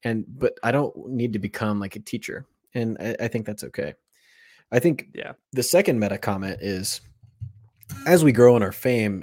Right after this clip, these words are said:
Speaker 1: and or notoriety, um, we got, we gotta start watching what we say.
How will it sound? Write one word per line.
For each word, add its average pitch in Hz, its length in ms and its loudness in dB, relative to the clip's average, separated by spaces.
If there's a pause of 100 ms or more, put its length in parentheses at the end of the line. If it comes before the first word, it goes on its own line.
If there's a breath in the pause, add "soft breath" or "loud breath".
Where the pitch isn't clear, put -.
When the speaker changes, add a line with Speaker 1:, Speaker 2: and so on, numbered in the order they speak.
Speaker 1:
and 107 200 -2
or 104 140 0
notoriety, 95 760 -4 (680)
um, 78 580 -10 (440)
we 151 100 0
got, 147 200 4
we 190 80 2
gotta 113 220 4
start 123 160 2
watching 139 240 0
what 165 80 2
we 165 80 0
say. 214 480 0